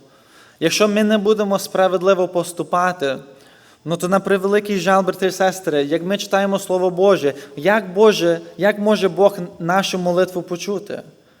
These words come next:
Як Бог може нам вийти назустріч, якщо ми не в правильному состоянні? Але ми знаємо, що на,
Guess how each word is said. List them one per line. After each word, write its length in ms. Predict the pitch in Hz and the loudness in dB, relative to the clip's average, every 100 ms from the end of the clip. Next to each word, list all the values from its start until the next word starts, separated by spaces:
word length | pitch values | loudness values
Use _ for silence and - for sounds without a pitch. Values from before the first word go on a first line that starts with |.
| - - - _ | -20 -20 -20 _
Як 320 | - 185 202 185 | 0 0 0 2
Бог 260 | 214 214 | 2 4
може 320 | 196 208 190 | 2 2 2
нам 260 | 185 190 190 | 0 0 2
вийти 320 | 175 208 202 | 2 0 0
назустріч, 800 | 190 180 165 208 208 143 135 - - - - | -2 -2 0 -2 0 -4 -4 -10 -18 -18 -2
якщо 500 | 165 - 185 180 170 - - - _ _ | -2 0 2 2 2 -6 -20 -20 _ _
ми 220 | 151 185 | -2 2
не 120 | 202 190 | 2 0
в 40 | |
правильному 800 | 196 170 165 160 160 160 160 160 - | 0 0 0 0 -6 -8 -8 -10 -12
состоянні? 840 | - 147 - 151 156 135 120 - - - - _ _ _ _ _ _ _ _ _ _ _ | -12 -12 -6 -4 -4 -4 -8 -14 -18 -20 -20 _ _ _ _ _ _ _ _ _ _ _
Але 240 | - 151 175 | -2 0 2
ми 120 | 190 | 0
знаємо, 500 | 175 190 196 190 160 | 0 2 2 2 -2
що 280 | - 170 160 | 2 2 2
на, 180 | 170 | 0